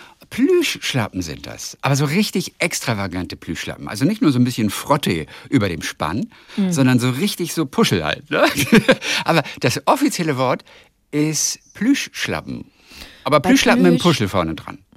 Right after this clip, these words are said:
Speaker 2: Bei Plüsch
Speaker 1: Rosa.
Speaker 2: fällt mir ein, dass ich ja immer wieder, dass ja immer wieder gedacht wird, wir hatten ja mit, mit, mit Ella Ehrlich so sch-,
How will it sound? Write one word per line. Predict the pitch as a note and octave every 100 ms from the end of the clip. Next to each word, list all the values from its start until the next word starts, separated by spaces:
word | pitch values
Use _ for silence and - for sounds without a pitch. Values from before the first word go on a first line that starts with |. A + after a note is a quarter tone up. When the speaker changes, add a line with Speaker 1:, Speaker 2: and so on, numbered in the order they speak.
| _ _ G3 -
Speaker 2:
Bei | G3+
Plüsch | G3+ C4+ D4
Speaker 1:
Rosa. | A3 A3 -
Speaker 2:
fällt | A#3 A3+
mir | A3+ -
ein, | G3 G#3+ D4+ - - - - -
dass | - A#3 -
ich | G#3 B3
ja | A3
immer | - A#3+ C4+
wieder, | A#3 A#3+ A#3
dass | A3+ A3
ja |
immer | G#3+ A#3+
wieder | A#3 G#3+
gedacht | G#3+ G#3 -
wird, | A3+ B3+ -
wir | F#3
hatten | G3+ G3+
ja | G3
mit, | G3 F3+
mit, | F#3+ F#3 -
mit | F#3 -
Ella | F3+ F3+
Ehrlich | F3+ G#3 A3
so | A3+
sch-, | -